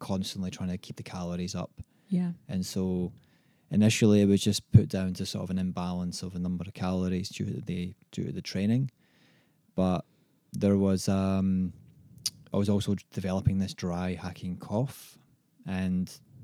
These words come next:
Speaker 1: that actually developed for around six months where it wasn't really going anywhere, and I wasn't really doing anything about it either. It was one of those things that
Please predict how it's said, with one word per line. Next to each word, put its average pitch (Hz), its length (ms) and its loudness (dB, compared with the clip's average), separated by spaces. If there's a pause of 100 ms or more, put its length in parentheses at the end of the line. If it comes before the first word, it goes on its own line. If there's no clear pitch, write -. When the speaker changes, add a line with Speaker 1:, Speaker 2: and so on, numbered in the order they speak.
(100)
Speaker 1:
that 107 180 0
actually 113 480 4
developed 92 460 4
for 92 120 -2
around 92 380 4
six - 320 -2
months 95 460 -2 (720)
where 90 440 -2 (320)
it 101 80 -4
wasn't 101 280 2
really 95 160 2
going 95 260 2
anywhere, 92 560 0 (340)
and 92 460 -4 (1120)
I 95 140 0
wasn't 95 280 0
really 95 220 2
doing 95 280 2
anything 92 300 -2
about 92 340 -4
it 95 40 -4
either. 104 340 -2
It 98 80 -2
was - 160 -10
one 95 140 -4
of 92 60 -4
those 90 180 -6
things 92 360 -2
that 90 220 -6